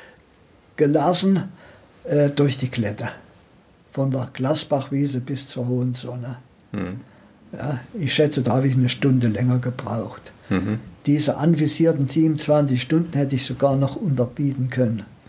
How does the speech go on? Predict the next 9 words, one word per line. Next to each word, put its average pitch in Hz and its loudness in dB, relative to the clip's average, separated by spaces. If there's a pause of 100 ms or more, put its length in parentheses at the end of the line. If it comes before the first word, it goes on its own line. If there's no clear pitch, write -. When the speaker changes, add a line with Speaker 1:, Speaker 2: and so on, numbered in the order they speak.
(600)
Speaker 1:
Aber 123 -6 (180)
das 139 -2
war 151 4
der 135 -2
Wetterumschwung 185 2
und 143 -6
der 143 2
war 147 4
so, 202 2